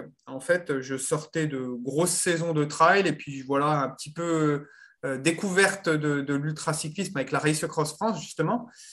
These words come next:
Et je m'étais lancé donc, euh, sur le, euh, je, je voulais me préparer le trois cents, c'était trois cent cinquante kilomètres, quoi.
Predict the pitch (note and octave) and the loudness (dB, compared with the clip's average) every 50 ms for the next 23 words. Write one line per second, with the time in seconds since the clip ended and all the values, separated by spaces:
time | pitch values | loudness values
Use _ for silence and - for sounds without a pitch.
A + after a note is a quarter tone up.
0 | - - _ _ _ _ _ _ - C3 C#3 C#3 C#3+ C#3+ C#3+ C#3 C3 D#3 D#3 D#3 | -20 -20 _ _ _ _ _ _ -4 0 2 2 2 2 2 0 2 4 4 4
1 | D#3 F#3 F#3+ G3 F#3 E3+ D#3+ D#3 D#3 - - F#3+ G3+ F#3 F3 E3 D3+ D#3 - D#3 | 6 6 6 6 8 6 4 4 2 0 0 0 0 0 -2 -2 -4 -2 0 2
2 | D3 C#3+ C#3+ C#3 - - - D3+ C#3 C#3+ C#3 D3+ D#3 D#3 D#3 D#3+ D#3 D3+ C3+ C3+ | 2 2 0 -4 -6 -8 -6 -4 -2 0 2 2 2 2 2 2 2 2 2 2
3 | C3 C3 B2+ B2+ B2+ - - C3+ C3 B2+ B2 B2+ C#3+ D#3+ F#3 F#3+ F#3+ F#3+ - F#3 | 0 0 0 -2 -4 -6 -8 -8 -6 -6 -6 -4 -2 0 0 0 0 -2 -2 -2
4 | D#3+ - D#3+ D3+ E3+ F#3+ F#3+ E3+ D#3 D3 C#3 - - - - - D#3 D3+ D3+ - | 2 2 4 4 4 2 2 2 2 2 0 -2 -6 -12 -4 0 0 0 0 0
5 | - - F3 F3 F3+ F3 - - - D3 C#3+ C#3+ C#3+ - - C3+ - - D3 D3+ | -4 -4 -2 -2 -4 -4 -6 -4 -4 -4 -4 -4 -6 -6 -4 -4 -4 -4 -6 -4
6 | D#3+ D3+ D#3+ D#3 D#3 - - C#3+ C3+ B2 B2+ C3+ C3+ - - - - - | -4 -4 -4 -4 -4 -4 -4 -4 -4 -2 -4 -8 -8 -10 -16 -16 -16 -16